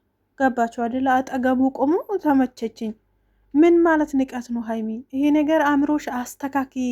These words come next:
አ፣ በቃ ምን አለ መ-፣ ምን ይላሉ መሰለ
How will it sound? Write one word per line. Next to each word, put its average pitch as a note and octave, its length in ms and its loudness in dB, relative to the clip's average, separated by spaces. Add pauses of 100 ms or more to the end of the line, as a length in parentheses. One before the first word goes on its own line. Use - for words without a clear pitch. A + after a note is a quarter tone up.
(380)
አ፣ B3+ 100 0 (500)
በቃ B3+ 240 -6 (800)
ምን C4+ 200 4
አለ B3+ 260 2
መ-፣ A#3 200 -2
ምን C4 200 4
ይላሉ A#3+ 300 0 (100)
መሰለ A3+ 360 -6